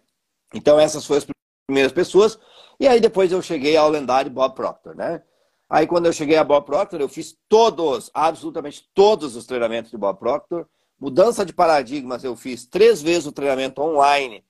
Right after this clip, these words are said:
e depois eu fui a Los Angeles fazer ao vivo. Foi uma mentoria onde eu investi naquela época vinte e cinco mil reais pra poder estar lá, entre passagem aérea e tal. Eu fui. E, e tirando isso, Raquel, eu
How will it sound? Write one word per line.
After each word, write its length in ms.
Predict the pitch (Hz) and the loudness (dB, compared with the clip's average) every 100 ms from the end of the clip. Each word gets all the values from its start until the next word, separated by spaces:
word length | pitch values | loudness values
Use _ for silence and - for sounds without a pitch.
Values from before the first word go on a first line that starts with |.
| _ _ | _ _
e 100 | 127 | -10
depois 640 | 131 139 127 143 147 139 113 | -4 -4 -2 0 2 2 0
eu 160 | 139 120 - | 0 0 -10
fui 220 | 139 139 | -4 2
a 60 | 123 | 4
Los 300 | 151 170 131 | 4 2 -2
Angeles 380 | 147 120 117 | -4 -6 -8
fazer 300 | - 113 110 | -4 -4 0
ao 160 | 113 160 | 0 0
vivo. 480 | 127 139 165 240 - _ _ _ - | -2 -8 -10 -12 -20 _ _ _ -2
Foi 160 | 131 | 2
uma 100 | 135 | 2
mentoria 380 | 131 127 127 123 | 0 -2 0 0
onde 120 | 123 | 0
eu 20 | 120 | -2
investi 340 | 117 117 - | -4 -6 -4
naquela 320 | 113 110 113 | -2 2 2
época 240 | 113 - 107 | 2 0 -2
vinte 160 | 117 | -4
e 40 | - | -6
cinco 240 | 110 113 | -8 -4
mil 140 | 104 | -2
reais 460 | 107 101 110 143 - _ _ _ _ | 2 4 4 2 -6 _ _ _ _
pra 180 | - 117 | -2 -2
poder 260 | 123 110 113 | 0 -4 -6
estar 220 | - 175 | 0 0
lá, 260 | 175 156 117 | 2 2 0
entre 160 | - | -4
passagem 420 | 117 - 107 107 | -12 -10 -10 -8
aérea 280 | 120 107 104 | -8 -6 -6
e 20 | |
tal. 220 | 98 95 92 | -6 -6 -6
Eu 100 | 92 | -10
fui. 500 | - 117 139 202 - _ _ _ _ _ _ _ _ | -8 -2 0 -2 -6 _ _ _ _ _ _ _ _
E, 920 | 156 165 165 160 156 156 151 143 - - | 2 6 8 8 6 4 2 0 -2 -12
e 60 | |
tirando 400 | - 202 226 262 | -8 -2 -2 -2
isso, 300 | 185 226 240 | -4 -6 -8
Raquel, 420 | 196 170 156 131 135 | -6 -4 2 4 4
eu 220 | 165 | 2